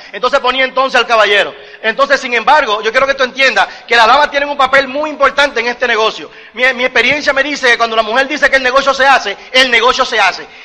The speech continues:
Y yo creo que tú conozcas ahora a mi esposa y que tú le escuches con mucha atención,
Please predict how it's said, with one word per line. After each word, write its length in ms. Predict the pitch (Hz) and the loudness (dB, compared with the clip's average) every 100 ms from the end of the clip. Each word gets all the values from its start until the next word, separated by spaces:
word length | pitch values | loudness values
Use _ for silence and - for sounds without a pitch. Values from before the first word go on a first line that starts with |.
| - | -4
Y 60 | |
yo 80 | 254 | 0
creo 120 | 277 | 2
que 100 | 277 | 0
tú 300 | 277 - - | -2 -8 -6
conozcas 500 | - 254 254 285 277 | 0 2 2 0 2
ahora 220 | 254 269 | 2 2
a 40 | 269 | 0
mi 80 | 254 | -4
esposa 380 | 247 277 - | 0 0 0
y 40 | 220 | -4
que 80 | 208 | -8
tú 120 | 262 | -4
le 60 | |
escuches 300 | 262 269 269 | -4 -4 -6
con 120 | 220 220 | -6 -6
mucha 180 | 247 | -4
atención, 460 | 277 269 240 226 220 | -2 -2 -2 -2 -2